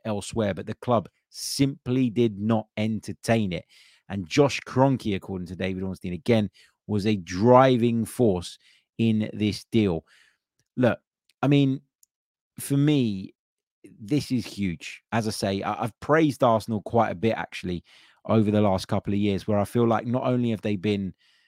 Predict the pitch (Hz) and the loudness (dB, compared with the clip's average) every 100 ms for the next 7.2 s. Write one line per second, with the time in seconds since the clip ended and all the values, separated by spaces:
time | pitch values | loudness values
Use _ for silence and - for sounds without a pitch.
0 | _ _ _ _ _ _ _ _ - 101 | _ _ _ _ _ _ _ _ -8 0
1 | 123 117 85 - 107 90 - 104 98 95 | 4 4 0 -4 -4 -4 -4 -6 -4 -4
2 | 98 - - - 104 - 98 87 95 - | -4 -4 -8 -8 -10 -4 -4 -4 -8 -4
3 | 104 107 101 98 101 98 127 113 101 110 | -2 0 0 -2 -2 -2 0 0 0 -2
4 | - 107 98 104 95 - _ _ - 120 | -4 -6 -4 -2 -4 -6 _ _ -6 0
5 | 117 110 - 104 98 92 98 104 98 104 | 2 2 0 -2 -2 -2 -2 0 -2 -4
6 | 110 101 101 107 98 104 98 - 107 - | -4 -2 -2 -4 -4 -4 -6 -4 -6 -4
7 | 95 | -8